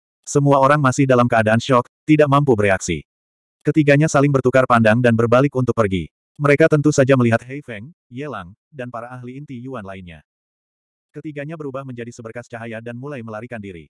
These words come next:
"Tetaplah di sini. Hari ini, kamu tidak akan bisa melarikan diri meskipun kamu menumbuhkan sayap." Pada saat ini, sebuah suara dingin terdengar. Ye Lang berubah menjadi wujud aslinya. Tubuhnya yang besar sebanding dengan gunung,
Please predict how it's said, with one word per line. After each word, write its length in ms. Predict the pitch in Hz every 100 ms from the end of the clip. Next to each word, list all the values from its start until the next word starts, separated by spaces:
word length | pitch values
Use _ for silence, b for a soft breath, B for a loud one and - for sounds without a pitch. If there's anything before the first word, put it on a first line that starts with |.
| _ _ _ _ _ -
"Tetaplah 400 | 151 156 151 160
di 160 | 143 -
sini. 240 | 117 87 _ _ _
Hari 240 | 151 160 123
ini, 240 | 113 202 _ -
kamu 320 | 147 156 180
tidak 160 | 147
akan 160 | 123 127
bisa 160 | 117 127
melarikan 400 | 117 107 120 117
diri 160 | 123 127
meskipun 320 | 120 147 143
kamu 320 | 107 117 123
menumbuhkan 400 | 120 117 117 117
sayap." 320 | 98 98 82 - _ _ _ _
Pada 240 | - 151 147
saat 240 | 139 131
ini, 240 | 123 110 180 _
sebuah 320 | _ 143 135
suara 320 | 143 143 131 123
dingin 240 | 139 127
terdengar. 400 | 110 101 92 80 _ _ _
Ye 160 | 147 143
Lang 160 | 160
berubah 320 | 165 139 131 139
menjadi 320 | 120 110 120
wujud 320 | 131 143 147 120
aslinya. 480 | 110 113 95 80 _ _ _ 156
Tubuhnya 320 | 147 147 165
yang 160 | 160
besar 160 | 131 135 135
sebanding 320 | 123 120 127
dengan 160 | 123 113
gunung, 320 | 117 123 90